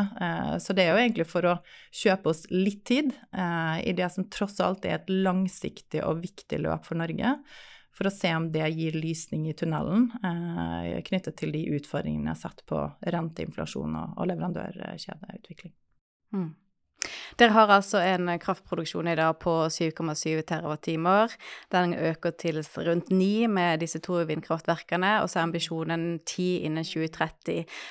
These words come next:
Speaker 2: Men utover tjue tretti-tallet, hvor er det attraktivt for dere å se etter nye prosjekter, og hvilke teknologier?
Speaker 1: Altså, først og fremst så er jo vi, eh, nødt til å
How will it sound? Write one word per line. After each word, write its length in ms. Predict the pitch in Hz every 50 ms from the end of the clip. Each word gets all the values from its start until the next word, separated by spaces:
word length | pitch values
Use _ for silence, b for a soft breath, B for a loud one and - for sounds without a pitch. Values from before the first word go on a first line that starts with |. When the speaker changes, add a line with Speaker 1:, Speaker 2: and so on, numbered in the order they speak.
| B -
Speaker 2:
Men 140 | 220 226 -
utover 420 | - 233 233 226 - 208 208 202
tjue 300 | 190 - - 196 190 190
tretti-tallet, 960 | 190 - - 220 - - - 180 - - 190 175 165 160 165 160 160 - -
hvor 260 | - 165 190 220 226 208
er 160 | - 185 185
det 100 | 196 -
attraktivt 540 | 185 - - - 190 180 - - 175 - -
for 100 | 190 175
dere 280 | 175 165 165 165 175
å 40 | 180
se 180 | - - 190 185
etter 320 | 165 165 160 - - 175 170
nye 160 | 170 165 -
prosjekter, 560 | - - 170 185 175 - - - - 170 160
og 80 | 165 175 175
hvilke 260 | 170 165 - - -
teknologier? 720 | - 190 - - 190 175 170 170 165 170 170 175 147 143 - - -
Speaker 1:
Altså, 200 | 208 - 233 233
først 160 | 262 240 240
og 60 | 240 233
fremst 300 | 247 233 233 233 233 -
så 60 | 247 233
er 100 | 214 185
jo 60 | 175 165
vi, 240 | 175 170 170 170 175
eh, 840 | 175 175 170 170 170 165 170 170 175 180 175 185 185 185 190 - 175
nødt 240 | 190 202 202 202 -
til 120 | 185
å 40 | 175